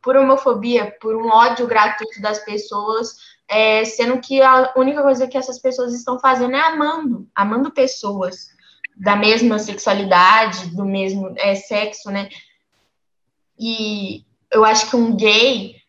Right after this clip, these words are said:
uma, um homem gay negro, ele teria que lidar ainda com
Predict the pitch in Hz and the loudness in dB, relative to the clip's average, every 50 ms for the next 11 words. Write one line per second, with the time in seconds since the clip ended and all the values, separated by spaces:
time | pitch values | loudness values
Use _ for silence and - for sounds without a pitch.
0 | _ _ - 196 208 208 202 208 220 214 214 208 202 202 196 202 202 214 - - | _ _ -8 -4 -2 -2 -2 -2 -4 -4 -4 -4 -4 -4 -4 -2 0 0 0 0
1 | 214 202 202 185 196 190 185 185 190 190 208 214 247 269 - 190 196 180 180 185 | -2 -4 -6 -4 -4 -4 -4 -4 -2 -2 0 2 2 0 0 -4 -8 -10 -10 -12
2 | - _ _ _ _ _ _ _ _ _ _ _ _ _ _ _ _ _ _ _ | -14 _ _ _ _ _ _ _ _ _ _ _ _ _ _ _ _ _ _ _
3 | _ _ _ _ 196 196 196 214 208 - 220 214 208 214 208 - 233 220 - 196 | _ _ _ _ -4 -2 -2 -2 -2 0 0 2 2 0 0 -2 -6 -8 -4 2
4 | 208 196 196 202 214 220 220 - - - 247 240 254 269 294 285 - | 4 6 6 6 2 -2 -6 -6 -4 -2 0 0 0 0 -2 -4 -8